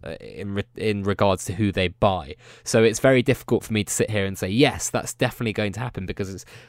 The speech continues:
the logical way the money should flow, right? But as you said, those decisions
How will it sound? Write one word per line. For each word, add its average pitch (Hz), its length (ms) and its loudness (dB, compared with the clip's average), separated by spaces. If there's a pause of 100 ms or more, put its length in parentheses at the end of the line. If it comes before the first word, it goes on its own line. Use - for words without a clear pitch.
the 120 100 8
logical 120 600 6
way 104 320 4
the 95 120 2
money 101 260 2
should - 220 -4
flow, 147 260 6
right? 82 400 -2 (320)
But 117 400 -2
as 127 180 2
you 117 140 0
said, 101 460 0 (200)
those 113 400 2
decisions 107 680 -2